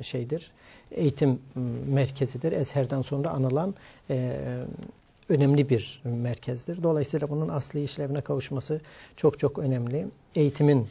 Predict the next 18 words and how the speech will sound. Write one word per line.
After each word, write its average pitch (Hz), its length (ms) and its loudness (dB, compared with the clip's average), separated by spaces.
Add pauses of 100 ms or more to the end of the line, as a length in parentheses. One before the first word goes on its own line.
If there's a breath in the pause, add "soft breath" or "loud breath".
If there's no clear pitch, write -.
bu 135 80 -6
konuda 127 260 -4
önemsenmesi, 123 840 -6 (560 soft breath)
e, 127 340 0
önemli. 147 520 0 (420)
Yüzde 185 280 4
on 185 80 4
yedi 180 240 0
işsizlikten 160 920 -2
bahsedildi. 143 680 -2 (200)
Düne 165 200 2
kadar 156 260 -4
Türkiye'de 151 460 -2
işsizlik 143 440 -6
oranı 147 220 0
yüzde 143 200 2
on 151 200 2
dörttü. 156 460 -4